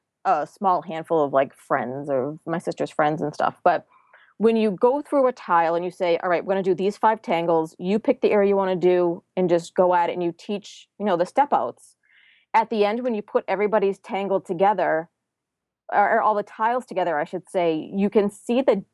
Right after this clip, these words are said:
difference just in everybody else's things, and you just get inspired from that,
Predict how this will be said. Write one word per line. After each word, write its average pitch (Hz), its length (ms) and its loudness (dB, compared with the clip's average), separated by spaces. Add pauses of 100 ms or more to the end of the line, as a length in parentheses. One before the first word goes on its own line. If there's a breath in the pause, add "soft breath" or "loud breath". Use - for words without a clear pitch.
(260)
difference 403 680 0 (340)
just 208 300 0
in 196 180 0 (100)
everybody 196 340 2
else's 185 240 -2
things, 175 220 0
and 180 80 -2
you 190 80 0
just 202 220 0
get 190 160 2
inspired 190 560 0
from 165 260 -6
that, 180 340 -4